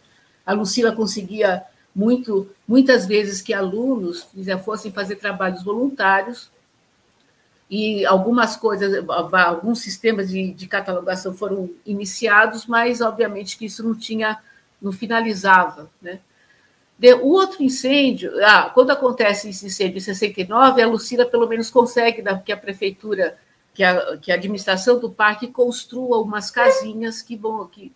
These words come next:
ao lado do galpão onde eles ficavam, porque o acervo fosse reunido, pelo menos, perto deles,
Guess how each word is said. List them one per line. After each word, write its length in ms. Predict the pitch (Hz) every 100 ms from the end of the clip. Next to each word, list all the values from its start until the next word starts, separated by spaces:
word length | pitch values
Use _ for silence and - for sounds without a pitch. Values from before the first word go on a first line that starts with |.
| -
ao 180 | 190
lado 400 | 208 202 226 208
do 100 | 190
galpão 420 | 190 185 180 190 180
onde 120 | 196
eles 200 | 185 -
ficavam, 440 | 247 - 208 208 202
porque 160 | - 233
o 40 |
acervo 300 | 208 - 208 -
fosse 260 | 214 202
reunido, 520 | 196 226 220 214 214
pelo 220 | 226 214 208
menos, 320 | 220 220 - _ _ _
perto 400 | 214 202 196 160
deles, 500 | 156 151 143 - -